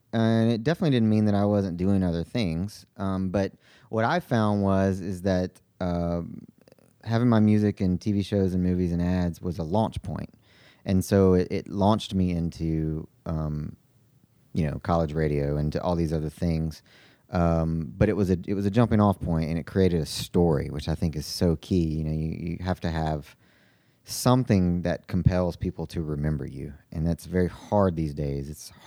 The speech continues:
harder and harder. There's just so much noise out there. And so for me, sync was my story. And my music very naturally fit there, but absolutely it was, as I went forward, it was definitely something that I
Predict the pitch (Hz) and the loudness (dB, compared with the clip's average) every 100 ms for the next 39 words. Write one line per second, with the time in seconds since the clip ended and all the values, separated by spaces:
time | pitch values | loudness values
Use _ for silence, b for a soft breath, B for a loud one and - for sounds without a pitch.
0 | - 98 85 73 - 101 95 71 78 b | -2 0 0 -2 -4 0 0 0 -8 b
1 | b b b b 87 76 78 - 113 104 | b b b b -8 -6 -8 0 4 6
2 | 85 87 85 82 76 73 82 76 71 78 | 4 2 2 2 0 -4 -4 -4 -4 -6
3 | - 87 - 110 147 160 104 98 120 110 | -2 -2 0 2 4 4 4 2 0 0
4 | 101 87 87 87 - 110 82 - B B | 0 0 0 -2 0 0 0 -2 B B
5 | B - 104 101 101 143 131 107 101 95 | B -4 0 2 2 2 2 2 2 4
6 | 95 101 - 127 127 - 123 - 151 151 | 4 2 0 0 0 -2 -2 0 0 0
7 | - - 104 - 113 107 - 98 101 87 | -2 0 0 0 -2 -2 -2 2 2 2
8 | 87 85 78 82 76 - 90 87 90 90 | -2 -2 -4 -4 -6 -10 -6 -2 0 0
9 | 85 - 92 92 80 71 76 73 78 - | -2 -2 0 2 0 -2 -6 -2 -2 -2
10 | 73 69 69 73 71 71 | -6 -4 -6 -4 -4 -4